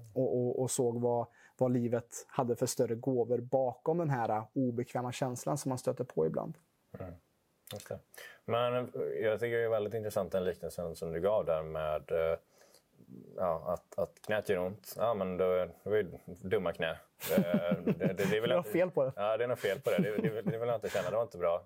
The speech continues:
Speaker 2: Eh, trots att jag hade sprungit, eh, ja,
Speaker 1: Åtta
Speaker 2: som du
Speaker 1: mil
Speaker 2: sa,
Speaker 1: på
Speaker 2: åt-, åtta mil på
Speaker 1: fyrtioåtta timmar.
Speaker 2: fyrtioåtta timmar.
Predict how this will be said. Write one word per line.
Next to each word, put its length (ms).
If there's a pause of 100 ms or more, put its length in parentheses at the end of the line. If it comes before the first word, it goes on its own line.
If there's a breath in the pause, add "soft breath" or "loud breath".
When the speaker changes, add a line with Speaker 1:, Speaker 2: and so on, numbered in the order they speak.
Speaker 2:
Eh, 260
trots 200
att 120
jag 80
hade 140
sprungit, 480
eh, 60
ja, 640
Speaker 1:
Åtta 100
Speaker 2:
som 160
du 60
Speaker 1:
mil 100
Speaker 2:
sa, 200
Speaker 1:
på 60
Speaker 2:
åt-, 140
åtta 340
mil 260
på 520
Speaker 1:
fyrtioåtta 260
timmar. 160
Speaker 2:
fyrtioåtta 380
timmar. 460